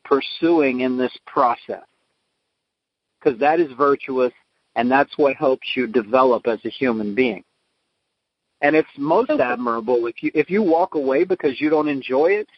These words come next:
Speaker 1: hey, more power to you. Just find something that you do enjoy, but employ this process.
Speaker 2: So the idea of competition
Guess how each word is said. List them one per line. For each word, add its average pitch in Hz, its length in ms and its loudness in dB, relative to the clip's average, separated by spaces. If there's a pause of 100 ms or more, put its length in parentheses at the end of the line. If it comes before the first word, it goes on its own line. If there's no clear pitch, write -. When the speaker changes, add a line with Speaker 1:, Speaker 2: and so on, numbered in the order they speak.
(160)
Speaker 1:
hey, 180 140 2
more 156 280 2
power 180 340 2
to 220 240 -4
you. 135 160 -2
Just 139 220 -6
find 156 300 0
something 175 340 0
that 165 120 -2
you 165 140 -2
do 208 240 2
enjoy, 123 440 0 (280)
but 160 140 4
employ 151 600 0
this 139 300 -2
process. 151 500 -2 (1800)
Speaker 2:
So 269 160 2
the 240 160 -2
idea 262 640 2
of 185 180 -4
competition 175 1080 -4